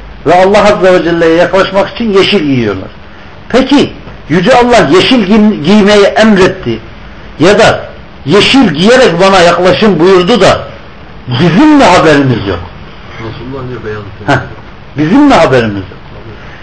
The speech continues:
Speaker 1: Bir ibadet sadece Allah tarafından belirlenebilir.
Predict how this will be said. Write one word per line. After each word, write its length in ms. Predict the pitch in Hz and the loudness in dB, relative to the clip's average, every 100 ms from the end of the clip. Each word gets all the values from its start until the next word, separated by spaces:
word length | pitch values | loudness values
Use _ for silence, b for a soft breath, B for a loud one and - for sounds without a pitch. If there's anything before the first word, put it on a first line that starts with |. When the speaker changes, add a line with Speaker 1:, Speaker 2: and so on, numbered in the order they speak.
| B B - | B B -8
Speaker 1:
Bir 340 | 156 302 294 269 | 0 2 4 4
ibadet 500 | 240 233 269 285 - - - - - - - | 4 4 2 0 -2 -12 -18 -20 -18 -16 -4
sadece 580 | 220 302 302 285 269 277 | 0 2 4 4 2 2
Allah 460 | 196 202 226 - - | 2 2 2 2 2
tarafından 600 | 180 156 147 139 131 123 | 0 2 0 0 0 0
belirlenebilir. 760 | 117 104 101 95 90 90 - | -2 -4 -6 -6 -8 -16 -20